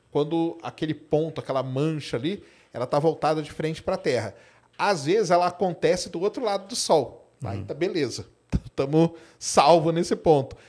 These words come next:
Speaker 1: Às vezes ela acontece meio no limbo aqui do Sol, meio de lado. Então alguma parte dela chega pra cá.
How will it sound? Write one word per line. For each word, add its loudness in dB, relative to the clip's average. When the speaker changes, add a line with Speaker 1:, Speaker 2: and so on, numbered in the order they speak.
Speaker 1:
Às 4
vezes 4
ela 4
acontece -2
meio 0
no -4
limbo 0
aqui -2
do -6
Sol, 2
meio -2
de -2
lado. -2
Então 4
alguma 2
parte -2
dela 0
chega -4
pra 2
cá. -4